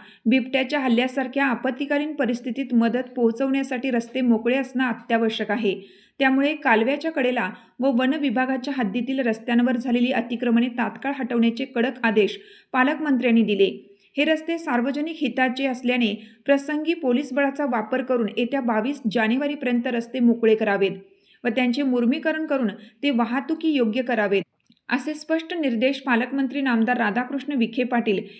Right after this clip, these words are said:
यांनी प्रशासनाला दिले होते. त्यावर आमदार अमोल खताळ पाटील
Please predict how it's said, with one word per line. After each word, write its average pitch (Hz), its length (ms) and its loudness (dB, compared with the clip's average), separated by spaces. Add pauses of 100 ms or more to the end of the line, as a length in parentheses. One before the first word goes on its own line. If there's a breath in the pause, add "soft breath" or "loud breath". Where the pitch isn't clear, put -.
(140 loud breath)
यांनी 254 260 4
प्रशासनाला 262 640 -2
दिले 220 220 4
होते. 196 540 2 (200)
त्यावर 254 240 2
आमदार 240 440 4 (100)
अमोल 240 260 4 (100)
खताळ 269 280 -2
पाटील 233 380 0